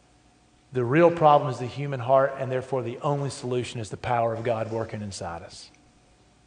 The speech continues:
The death of the Messiah Jesus, the sending of his Holy Spirit, it's the only hope we have. Why? Why is it so important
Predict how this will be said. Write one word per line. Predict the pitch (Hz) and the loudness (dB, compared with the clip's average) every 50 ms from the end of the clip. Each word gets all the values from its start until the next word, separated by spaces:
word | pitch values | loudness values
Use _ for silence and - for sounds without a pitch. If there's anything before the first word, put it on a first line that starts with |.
| _ _ _ - - - _ _ _ _ _ _ _ _ _ _ _ _ _ _ _ _ _ _ - - - - - | _ _ _ -20 -20 -20 _ _ _ _ _ _ _ _ _ _ _ _ _ _ _ _ _ _ -14 -12 -12 -10 -10
The | 139 | -4
death | 127 156 185 202 196 196 196 | 6 8 10 10 10 8 4
of | 151 | -2
the | 156 | -4
Messiah | 151 139 - 185 165 170 170 165 156 131 | -6 0 4 6 8 8 8 6 4 0
Jesus, | 143 156 147 - 107 107 101 - - - - - - _ _ _ _ _ _ _ _ _ _ _ _ _ _ _ _ _ | -4 -6 -6 -6 -10 -14 -16 -18 -18 -20 -20 -20 -20 _ _ _ _ _ _ _ _ _ _ _ _ _ _ _ _ _
the | 139 | -16
sending | 117 - - 175 175 180 175 170 | -14 -4 -2 0 0 2 2 2
of | 156 | 0
his | 143 120 | 0 0
Holy | 147 151 156 156 139 | 2 2 2 2 0
Spirit, | - - - 156 139 131 120 113 123 - - - - - - - - - - - - - - - - | -4 -6 -4 -2 -2 -2 -2 -4 -6 -10 -14 -20 -20 -18 -18 -16 -14 -12 -12 -12 -12 -12 -12 -14 -14
it's | - - | -12 -4
the | - 139 143 | 2 4 4
only | 151 151 147 131 | 6 6 4 4
hope | 135 139 143 139 | 4 4 4 4
we | 139 123 | 2 0
have. | 127 131 127 113 107 107 104 - - - - - _ _ _ _ _ _ _ _ _ _ _ _ _ _ _ _ _ _ _ _ | 0 0 0 -2 -4 -10 -14 -16 -20 -20 -20 -20 _ _ _ _ _ _ _ _ _ _ _ _ _ _ _ _ _ _ _ _
Why? | - 151 170 190 190 170 147 123 113 104 - - - - - - - - - _ _ _ _ _ _ _ _ _ _ _ _ _ _ _ _ _ _ _ _ _ _ _ _ _ _ _ _ _ _ | 6 8 10 10 10 8 6 4 0 -4 -8 -10 -14 -16 -18 -20 -20 -20 -20 _ _ _ _ _ _ _ _ _ _ _ _ _ _ _ _ _ _ _ _ _ _ _ _ _ _ _ _ _ _
Why | - 147 165 180 190 190 185 | 4 6 8 8 10 8 6
is | 175 147 | 4 2
it | - | -2
so | - - 170 160 | -2 0 2 2
important | 156 147 - 143 147 151 143 131 120 - | 2 2 0 2 2 2 2 2 -2 -8